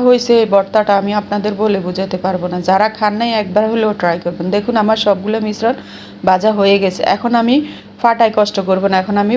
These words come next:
ব্লেন্ডারে ব্লেন্ড করে নিব। আপনাদের কষ্ট করতে হবে না পাটার মধ্যে, ব্লেন্ডারে ব্লেন্ড করলে অনেক মজা হয়। দেখুন, আমার ব্লেন্ড করা হয়ে গেছে। এত মজা, কি সুন্দর মিশে গেছে সবগুলা ভর্তা। দেখুন,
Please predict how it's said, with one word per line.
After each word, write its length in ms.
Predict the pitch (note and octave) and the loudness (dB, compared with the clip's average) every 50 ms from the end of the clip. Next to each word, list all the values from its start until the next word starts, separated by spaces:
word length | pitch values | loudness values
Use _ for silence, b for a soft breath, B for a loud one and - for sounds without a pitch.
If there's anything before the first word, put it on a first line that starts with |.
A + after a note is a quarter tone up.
| A#3 | 0
ব্লেন্ডারে 460 | G#3+ G#3 G3 F3+ F3+ F#3 G3+ G#3 A#3 D#4+ - B B B B B B B B - F3+ | 2 0 2 2 2 2 2 4 2 0 0 B B B B B B B B -8 0
ব্লেন্ড 220 | F3+ G#3 G#3 G3+ G3 - | 2 2 2 2 2 -2
করে 140 | G3 F3+ F3 E3 D#3+ | 0 0 2 0 0
নিব। 140 | D3+ D#3 D#3 D3+ G#2 G2+ - - - - - - - - - - - - G3+ | 0 0 -2 -4 -4 -8 -16 -18 -20 -20 -20 -20 -20 -20 -20 -16 -4 -4 -4
আপনাদের 360 | G3+ G#3+ - G#3 G3 A#3+ C4 C4 - - - | 0 0 0 2 4 4 4 4 0 0 -2
কষ্ট 200 | B3 B3 - - A#3+ G#3 | -2 -2 0 -2 0 0
করতে 180 | G#3 G3+ - G#3+ A3 | 0 0 0 0 0
হবে 160 | G#3 F#3+ G3+ | 2 0 0
না 100 | G3 G3+ G3+ G3 | -2 -2 0 0
পাটার 260 | G3+ G3 G3 F#3 F#3 D#3+ | -2 -2 0 -2 -2 -2
মধ্যে, 220 | D#3+ F3 D#3 - E3+ F#3 - - | -4 -2 -2 -2 -4 -4 -2 0
ব্লেন্ডারে 400 | G3+ G3+ G3+ G3+ G3 A3 A3 A3+ G#3 | 0 0 2 4 2 2 2 0 -2
ব্লেন্ড 220 | G#3 G#3+ G#3+ G#3+ G#3 - | 0 0 0 0 0 0
করলে 180 | A#3 A3+ A3+ A3+ - - G#3+ | 0 2 2 0 0 0 -2
অনেক 180 | A3 A3+ A#3+ A3+ G#3+ G#3+ | 0 0 0 0 2 0
মজা 220 | G3+ F3+ F3 F3 F#3 G3 | 0 2 2 0 0 0
হয়। 140 | F#3 F#3 F3+ F3 | -2 -2 0 0
দেখুন, 220 | F#3+ F#3 G#3+ A3+ A3 G#3 | 0 0 0 0 0 0
আমার 180 | G3+ G3+ A#3 C4+ B B B B B B B B B F#3 | 0 0 0 0 B B B B B B B B B 0
ব্লেন্ড 220 | G3 G#3 G#3 G#3 G#3 G#3+ | 2 2 4 2 2 4
করা 180 | A3 A3 B3 C#4 B3+ A#3 | 4 4 4 2 2 0
হয়ে 180 | G3+ F#3 F#3 F#3 F#3 | 2 2 2 2 0
গেছে। 180 | F3+ F3+ - - - - - G#3+ A3 | -2 -2 -4 -10 -8 0 2 2 2
এত 140 | A3 - A#3 A3+ A3+ A3+ A3 G#3+ G#3+ | 2 0 0 2 2 2 0 2 4
মজা, 340 | G#3+ G#3+ G#3+ G3+ G#3 G3+ G3 F#3 F#3 - - - | 4 4 4 4 4 4 4 2 0 -4 -12 -8
কি 100 | - A#3+ A#3 - - | -4 -2 -2 -2 2
সুন্দর 320 | B3+ B3 B3 B3 C4+ C#4 C#4 B3 | 4 4 4 6 4 4 2 2
মিশে 300 | A3 G3+ G3+ - A3 G#3 G3+ G3+ B B B B B B B B | 0 0 0 2 2 0 0 -2 B B B B B B B B
গেছে 240 | - G#3 G3+ - G3 F#3 - | 0 0 2 2 0 2 2
সবগুলা 380 | G#3+ F#3+ F3 F3 F3+ F#3 F#3 F3+ F3 | 2 0 0 0 -2 0 2 4 4
ভর্তা। 320 | E3 D#3 D#3 - - E3 E3 E3 - - - - - - - - - - - - - - - - - - - - - - F3+ F3 | 2 0 -2 -4 -4 -4 -4 -6 -12 -16 -20 -20 -20 -20 -20 -20 -20 -20 -20 -20 -20 -20 -20 -20 -20 -20 -20 -20 -18 -10 0 2
দেখুন, 220 | F#3 F#3+ F#3+ G#3+ | 2 2 2 2